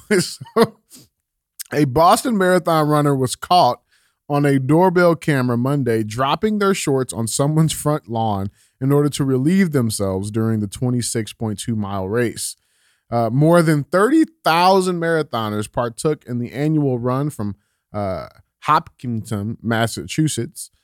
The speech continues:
to downtown Boston, with many of them finishing in three, four, five hours or more, um, and often foregoing a bathroom break. Uh, but for at least one runner, that was simply too long to wait. In the video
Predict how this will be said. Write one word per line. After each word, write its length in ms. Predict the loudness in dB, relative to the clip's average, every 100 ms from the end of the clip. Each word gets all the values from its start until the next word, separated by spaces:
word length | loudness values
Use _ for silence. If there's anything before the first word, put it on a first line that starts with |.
| _ -6
to 220 | 0 0
downtown 480 | 0 0 -2 -2 -2
Boston, 540 | -2 -4 -6 -12 -8
with 240 | -4 -4 0
many 380 | 2 4 4 2
of 160 | 0
them 160 | -4 -4
finishing 440 | -4 -4 -6 -8
in 220 | -6 -8
three, 320 | -4 0 0 0
four, 380 | -2 -4 -2
five 340 | -2 -4 -4 -4
hours 400 | -4 -4 -4 -6
or 60 | -4
more, 400 | 2 2 0 -6 _ _ _ -6
um, 220 | -4 -2
and 120 | 0
often 420 | 0 0 -2 -6 -6
foregoing 600 | -4 -4 -2 -2 -2 -4
a 40 | -2
bathroom 420 | -4 -4 -8 -12
break. 200 | -14 -18 _ _ _ _ _ -4
Uh, 200 | -2 -2
but 360 | 0 0 0
for 240 | 0 2 2
at 120 | 4
least 280 | 2 2 0
one 260 | 2 4
runner, 460 | 4 2 0 -6 -8
that 280 | -2 2 4
was 180 | 2 2
simply 400 | 2 0 0 -6
too 200 | -6 -6
long 260 | -4 -6 -8
to 120 | -10
wait. 200 | -18 -20 _ _ _ _ -2
In 100 | 0
the 60 |
video 680 | 4 6 6 4 2 -4